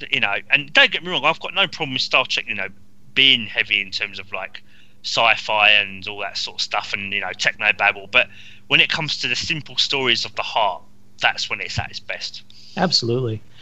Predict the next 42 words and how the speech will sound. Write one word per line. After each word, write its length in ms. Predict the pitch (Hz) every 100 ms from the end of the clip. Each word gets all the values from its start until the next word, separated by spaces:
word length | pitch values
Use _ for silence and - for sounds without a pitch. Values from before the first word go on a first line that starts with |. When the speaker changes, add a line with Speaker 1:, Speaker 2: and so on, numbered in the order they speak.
| -
Speaker 1:
Um, 240 | - 104 202
Speaker 2:
And, 120 | 214
you 60 | 202
know, 140 | 202
I'll 200 | 202 262
admit 300 | 285 196 202 170
I 160 | 185
was 300 | 202 185 156
not 360 | 160 160 151 - -
thrilled 520 | - 156 151 165 151
with 160 | 143
the 120 | 135 135
episode 440 | 139 131 131 123
when 120 | 123
I 40 | 117
was 160 | 117
watching 380 | 117 120 123 139
it 100 | 135
for 120 | -
the 80 | 139
first 320 | - 151 143
time 340 | - 151 170 196
Speaker 1:
Well, 60 | 196 - - - -
Speaker 2:
because, 160 | 120 123
Speaker 1:
that 80 | 127
makes 240 | - -
me 60 | 131
Speaker 2:
you 0 |
know 80 |
Speaker 1:
feel 60 | 139
better, 260 | 131 104 104
thank 320 | 139 139 -
you. 80 | 233
<laughs> 880 | - - 185 - 180 240 - 220 -
Speaker 2:
<laughs> 0 |
Speaker 1:
No, 120 | 320
Speaker 2:
Well, 280 | 311 247 -
Speaker 1:
the 60 | 135
only 140 | 127
one. 160 | 110 110 - 123 - - -
Speaker 2:
because 260 | - 240
it, 80 | 254